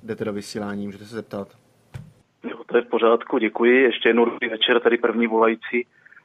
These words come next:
Speaker 2: Já se omlouvám, ale zase k tomu, eh, tématu té degenerace. Eh, já nechci mluvit pořád dokola o tom stejném. Já jsem si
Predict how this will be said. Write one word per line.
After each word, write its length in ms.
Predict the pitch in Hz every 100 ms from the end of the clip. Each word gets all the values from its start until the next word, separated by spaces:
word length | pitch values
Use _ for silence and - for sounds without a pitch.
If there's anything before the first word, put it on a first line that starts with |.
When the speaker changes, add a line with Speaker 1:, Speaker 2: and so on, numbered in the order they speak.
| _ _ -
Speaker 2:
Já 120 | 110
se 140 | -
omlouvám, 460 | 147 147 147 147 151
ale 200 | 151 135
zase 220 | 120 -
k 80 | -
tomu, 360 | 147 151 147 120
eh, 200 | 113 110
tématu 840 | - 120 123 127 131 139 139 131 - -
té 360 | 117 123 123 117
degenerace. 800 | 110 113 113 117 120 - 127 127 _ _ _
Eh, 340 | 104 104 107 107
já 120 | 113
nechci 260 | 127 - 147
mluvit 220 | 139 135
pořád 200 | - 139
dokola 300 | 131 123 139
o 60 | 131
tom 180 | 156 151
stejném. 440 | - 110 117 127
Já 140 | 120 117
jsem 200 | - 123 -
si 240 | 135 127